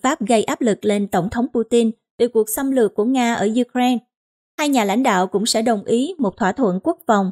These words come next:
về mặt nguyên tắc, cho phép các lực lượng Anh và Nhật Bản hợp tác với nhau. Thủ tướng Johnson sẽ công bố thỏa thuận tiếp cận qua lại như một quan hệ đối tác quốc phòng mang tính bước ngoặt.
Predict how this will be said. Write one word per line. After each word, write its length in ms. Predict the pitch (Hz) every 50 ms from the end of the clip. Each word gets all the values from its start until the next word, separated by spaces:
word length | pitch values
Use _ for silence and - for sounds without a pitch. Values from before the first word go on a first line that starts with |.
| -
về 160 | - 190 185 180
mặt 200 | 185 185 165 -
nguyên 180 | - 214 208 202
tắc, 200 | - 262 294 320 - _ _ _ _ _ _ _ _ -
cho 140 | 247 233
phép 200 | 226 - 277 302 -
các 140 | 392 370 -
lực 160 | 208 190 -
lượng 200 | 196 180 175 202 -
Anh 240 | - 240 240 240 233 - _ -
và 180 | 208 196 185
Nhật 220 | 185 185 190 - -
Bản 280 | 202 185 170 170 214 262 - -
hợp 200 | 226 190 - -
tác 220 | 247 269 - _
với 100 | 285 285
nhau. 300 | 254 247 233 226 233 226 - _ _ _ _ _ _ _ _ _ _ _ _ -
Thủ 140 | 233 240
tướng 260 | 247 277 269 269 320 427 -
Johnson 580 | - 269 254 254 254 - 262 247 240 240 240
sẽ 260 | 233 - - 208 190 214
công 240 | - 277 247 233
bố 220 | 214 233 233 269 359
thỏa 220 | - - 220 190
thuận 280 | - 277 214 175 180 190
tiếp 200 | - 320 - - _
cận 280 | - 226 190 175 185 190 -
qua 180 | - 226 214 208
lại 380 | 208 196 190 175 170 175 185 -
như 120 | 220 220
một 260 | 208 196 175 - -
quan 140 | 226 214 208
hệ 200 | 220 220 175 175
đối 180 | 180 214 226 294
tác 280 | - - 277 302 320 -
quốc 140 | 359 370 - -
phòng 260 | - 208 196 190 190 - _ -
mang 240 | 214 208 208 202 202
tính 200 | - 233 294 339
bước 140 | 359 359 - -
ngoặt. 240 | 247 220 196 -